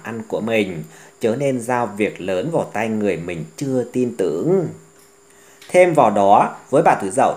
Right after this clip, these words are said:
trong ngày hôm nay cũng phải có các phương án đề phòng trong trường hợp xấu nhất có thể xảy ra. Việc luôn dự trù các tình huống xấu sẽ giúp cho bạn không bị rối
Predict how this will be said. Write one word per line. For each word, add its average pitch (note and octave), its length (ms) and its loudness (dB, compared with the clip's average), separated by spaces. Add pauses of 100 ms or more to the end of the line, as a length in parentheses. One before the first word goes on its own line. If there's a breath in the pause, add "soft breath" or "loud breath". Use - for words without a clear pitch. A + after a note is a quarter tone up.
(100)
trong D#3+ 180 2
ngày G2 140 0
hôm C3 260 -8
nay B2+ 400 0 (160)
cũng G#2 220 -2
phải F2 260 0
có A2 180 0
các F3+ 160 0 (120)
phương C#3+ 220 4 (100)
án C#3+ 260 -8
đề A#2 140 2 (100)
phòng E2+ 260 -6 (100)
trong A#2 120 -4 (100)
trường F#2 160 -6
hợp E2 220 -6
xấu G#2 300 -4
nhất G3 200 -2 (100)
có F3 140 -6
thể B2 120 -8
xảy D3+ 240 -6
ra. B2 500 -2 (580 loud breath)
Việc D3 200 4
luôn E3 220 2
dự A2+ 220 0 (120)
trù A2 280 2
các F3 200 0
tình A#2 200 -4
huống A#2 180 -6
xấu B2 500 0 (100)
sẽ A2+ 220 0
giúp F#3 200 -4
cho E3+ 60 -2
bạn B2+ 280 0 (240)
không D3+ 340 2
bị - 200 -2 (100)
rối G#2 360 0